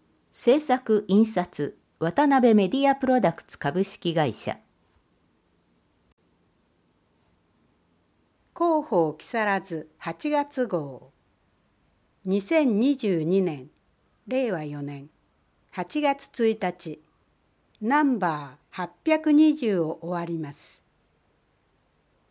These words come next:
Speaker 2: このシーディーについてのお問い合わせは、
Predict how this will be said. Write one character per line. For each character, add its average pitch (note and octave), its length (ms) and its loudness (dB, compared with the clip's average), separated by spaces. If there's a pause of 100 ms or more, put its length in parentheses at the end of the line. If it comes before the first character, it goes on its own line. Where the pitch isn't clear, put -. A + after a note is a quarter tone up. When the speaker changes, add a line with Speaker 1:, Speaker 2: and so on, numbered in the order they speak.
(340)
Speaker 2:
こ G#3+ 140 -4
の D4+ 140 4
シ D4+ 300 2
ー - 20 2
デ D#4 160 2
ィ - 0 -
ー D4 40 2
に G#3 160 0
つ A3+ 140 -2
い G#3+ 100 -2
て E3+ 140 -2
の D3+ 140 -2
お D3 40 -8
問 B3 280 -4
い A3+ 60 -2
合 G#3 100 -2
わ G3 100 -2
せ G3 160 -6
は、 E3 200 -6